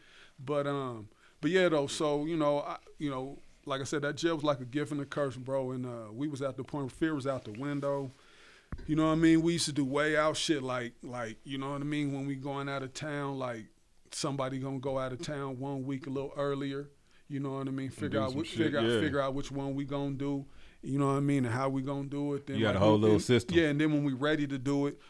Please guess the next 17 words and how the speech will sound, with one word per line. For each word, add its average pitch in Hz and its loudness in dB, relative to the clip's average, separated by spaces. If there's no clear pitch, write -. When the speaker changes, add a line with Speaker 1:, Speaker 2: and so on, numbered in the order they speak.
Speaker 1:
one 139 0
of 139 -2
the 135 -4
homies 139 -4
will 143 -6
get 139 -2
on 143 -2
the 143 -4
Greyhound 139 -2
with 139 -6
the 131 -10
bag 139 0
with - -10
the 139 -12
thumpers 139 -6
in 143 -4
it. 147 -8